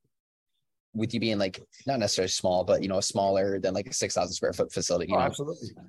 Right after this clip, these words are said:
Speaker 1: if somebody were to come to you, what, what's kind of, like, your elevator pitch for them? You know, exactly what services do you offer to the general public? And if somebody were to come to you, what's kind of, like, your initial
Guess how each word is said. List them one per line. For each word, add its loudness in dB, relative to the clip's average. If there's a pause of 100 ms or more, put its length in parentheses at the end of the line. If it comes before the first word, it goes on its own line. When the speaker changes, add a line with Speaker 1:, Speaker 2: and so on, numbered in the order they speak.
(240)
Speaker 1:
if 4
somebody 4
were 2
to 0
come 2
to 2
you, 2
what, 2
what's 2
kind 0
of, 4
like, 4
your 4
elevator 2
pitch -4
for 0
them? -2
You -2
know, 0 (360)
exactly 0
what 0
services 0
do 0
you 2
offer 0
to -2
the -4
general 2
public? 0 (320)
And 0
if -2
somebody 2
were 4
to -2
come 0
to -2
you, 2
what's 2
kind 0
of, 0
like, 0
your 2
initial 2